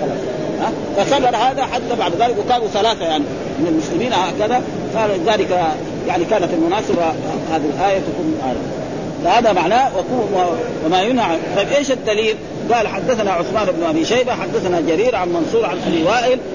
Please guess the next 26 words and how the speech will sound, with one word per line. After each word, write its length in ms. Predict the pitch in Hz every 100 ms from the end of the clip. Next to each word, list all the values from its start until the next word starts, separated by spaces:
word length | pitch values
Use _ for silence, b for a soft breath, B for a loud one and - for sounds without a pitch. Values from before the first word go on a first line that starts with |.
| -
عن 180 | 202 202
عبد 320 | 185 220 165
الله". 340 | 202 185 156 131 - 196
ومراد 300 | 214 254 208
عبد 180 | 185
الله 160 | 196 247
عبد 220 | 226 208
الله 180 | 214 202
بن 80 | 165
مسعود. 260 | 156 - - 196
دائمًا 260 | 220 180 170
إذا 120 | 185
أطلق 380 | 208 226 196 180
في 60 | 185
الأحاديث 460 | 175 185 175 196
مثل 480 | 135 165 175 - 185
هذه 280 | 226 240 262 - - -
المراد 320 | 196 208 202
به 120 | 202 180
عبد 180 | 160 175
الله 140 | 208
بن 80 | 170
مسعود 420 | 170 147 220 214
أنه 340 | 190 185 170 -
أكبر 260 | 185 175
العبادلة. 540 | 214 196 165 139 131